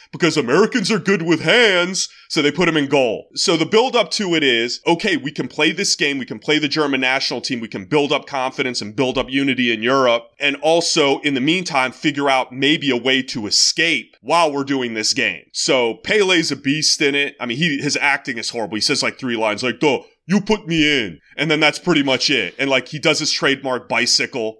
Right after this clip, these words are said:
you know, and they even do it in slow motion. But it's a really good movie. It was made in nineteen eighty-one, and everybody should check it out. It's a really good movie.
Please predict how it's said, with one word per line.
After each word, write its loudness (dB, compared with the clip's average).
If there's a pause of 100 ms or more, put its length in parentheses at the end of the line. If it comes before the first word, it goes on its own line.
you 2
know, 2
and -2
they 2
even 0
do 4
it 2
in 0
slow 0
motion. -2
But 0
it's 0
a 2
really 2
good -2
movie. -2
It 0
was -4
made 2
in 0
nineteen -2
eighty-one, -2
and 0
everybody 0
should -6
check -4
it -2
out. -2
It's -8
a -8
really -2
good -2
movie. -8